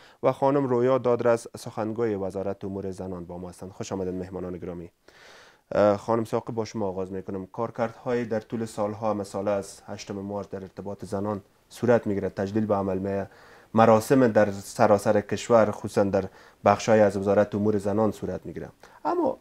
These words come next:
این کارکردها، این مناسبت‌ها و این برنامه‌هایی که س-، به عمل می‌آید، آیا واقعاً مشکل آن عده از خانمایی که واقعاً در، فعلاً در معضلات هستند حل می‌سازه؟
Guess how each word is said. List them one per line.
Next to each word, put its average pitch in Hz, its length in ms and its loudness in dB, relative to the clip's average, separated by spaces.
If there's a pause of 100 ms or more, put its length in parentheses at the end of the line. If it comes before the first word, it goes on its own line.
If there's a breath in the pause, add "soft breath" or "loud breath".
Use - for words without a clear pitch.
این 214 200 2
کارکردها، 147 760 0
این 131 180 2
مناسبت‌ها 110 840 0
و 104 60 2
این 107 340 2 (280 soft breath)
برنامه‌هایی 113 720 4
که 117 180 -4 (220)
س-، 104 360 -2 (240)
به 110 60 2
عمل 107 280 6
می‌آید، 113 400 2 (320 soft breath)
آیا 220 240 0
واقعاً 135 580 -2 (500 soft breath)
مشکل 117 480 2
آن 127 320 4
عده 110 180 2
از 107 160 2
خانمایی 110 420 2
که 120 140 -8
واقعاً 107 340 0
در، 104 280 2
فعلاً 107 360 2
در 98 220 -2
معضلات 104 640 -2
هستند 110 400 -4
حل 139 220 -4
می‌سازه؟ 127 420 -8